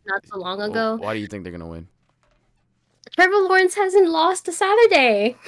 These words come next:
Speaker 2: They haven't
Speaker 1: And they're
Speaker 2: lost a
Speaker 1: playing
Speaker 2: Saturday.
Speaker 1: <laughs> No, it has, and he played, um, he, they're playing on a Saturday. And on top of that, too, like,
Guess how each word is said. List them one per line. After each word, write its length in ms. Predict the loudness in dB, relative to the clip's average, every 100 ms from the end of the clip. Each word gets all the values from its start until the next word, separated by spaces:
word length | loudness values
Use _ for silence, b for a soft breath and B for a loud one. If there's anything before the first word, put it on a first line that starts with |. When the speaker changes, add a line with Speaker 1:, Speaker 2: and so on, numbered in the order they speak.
| B
Speaker 2:
They 140 | -10
haven't 180 | -6 -2
Speaker 1:
And 80 | 0
they're 60 | 0
Speaker 2:
lost 140 | -2
a 20 |
Speaker 1:
playing 200 | 2 6 8
Speaker 2:
Saturday. 260 | 6 4 2 -6 _
Speaker 1:
<laughs> 260 | _ _
No, 180 | -6 -6 -8 -8
it 60 | -2
has, 220 | 0 0 -2
and 200 | -2 0
he 180 | -2 -4
played, 380 | -4 -2 -4 -2
um, 280 | 0 0 0
he, 200 | -4 -4
they're 140 | -4 -4
playing 400 | -4 -4 -4 -6
on 200 | -8 -8
a 60 |
Saturday. 680 | -8 -8 -8 -8 -8 -10 -12 -6
And 140 | -4
on 80 | -4
top 240 | -2 -4
of 80 | -4
that, 220 | -4 -6
too, 280 | -6 -4 -4 -4
like, 260 | -4 -4